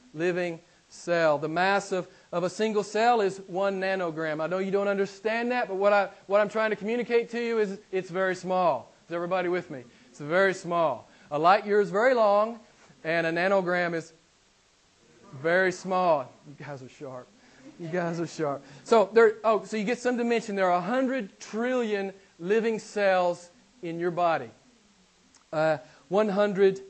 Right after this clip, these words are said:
trillion. Molecular biologist and author Michael Denton describes it like this. "The living cell is an object of unparalleled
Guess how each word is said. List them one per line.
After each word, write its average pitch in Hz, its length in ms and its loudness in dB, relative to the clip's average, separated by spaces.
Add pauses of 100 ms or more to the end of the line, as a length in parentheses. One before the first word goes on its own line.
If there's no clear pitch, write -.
(240)
trillion. 151 500 2 (520)
Molecular 175 440 -2
biologist 175 680 4
and 160 120 -4
author 180 340 2
Michael 170 360 2
Denton 175 440 -2
describes 165 520 2
it 175 100 -10
like 165 280 2
this. 165 260 -2
"The 160 100 -10
living 190 260 0
cell 196 340 2
is 165 100 -4
an 170 140 -6
object 196 500 0
of 170 140 -4
unparalleled 202 840 2